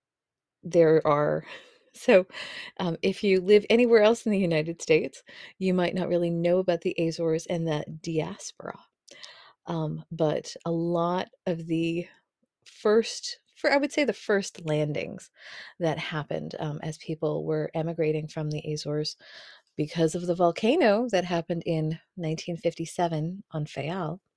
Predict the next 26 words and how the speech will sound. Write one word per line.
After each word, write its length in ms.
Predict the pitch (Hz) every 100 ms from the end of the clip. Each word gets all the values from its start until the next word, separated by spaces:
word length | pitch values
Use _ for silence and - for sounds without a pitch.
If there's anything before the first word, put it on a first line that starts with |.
| _ _ _ _ - - - - -
um, 220 | 160 156
a 60 | 165
lot 200 | 165 170
of 60 | 180
people 240 | 190 170
came 500 | - - 180 175 165
first 520 | - - 269 269 -
to 100 | -
Massachusetts, 1000 | 202 165 156 156 - 156 147 - - - - _ - - - _
and 540 | 170 165 156 151 151 143 -
there 100 | 175
was 100 | 170
already 380 | - 185 190 190
sort 260 | 185 190 175
of 120 | 170
a, 200 | 160 151
a 60 | 165
group 340 | 160 175 170 -
of, 280 | 170 156 156 -
um, 360 | 165 156 147 160 _ _ _ -
people 280 | 214 214
from 160 | 226 208
the 200 | 190 175
Azores 340 | 175 185 165
in 260 | - 180 175
New 180 | 160